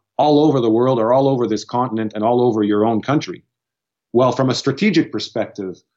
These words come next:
there are ways of harnessing that power, of expressing it in a line, right? A, a slogan, right? If, uh, think about Nike and Adidas, okay? Nike's message is "Just do it,"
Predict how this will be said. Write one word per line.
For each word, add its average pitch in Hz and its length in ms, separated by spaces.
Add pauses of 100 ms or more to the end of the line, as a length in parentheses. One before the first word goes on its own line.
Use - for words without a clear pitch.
(120)
there 127 200
are 117 120
ways 160 300
of 113 140
harnessing 131 520
that 101 260
power, 95 360
of 104 140
expressing 160 580
it 160 180
in 131 100
a 123 100
line, 120 500 (320)
right? 143 340 (320)
A, 110 280
a 113 100
slogan, 117 800 (240)
right? 139 200
If, 120 240
uh, 117 420
think 180 220
about 175 300
Nike 165 480
and 147 100
Adidas, 120 600 (520)
okay? 139 440 (640)
Nike's 180 560
message 156 460
is 104 180
"Just 117 380
do 101 220
it," 80 100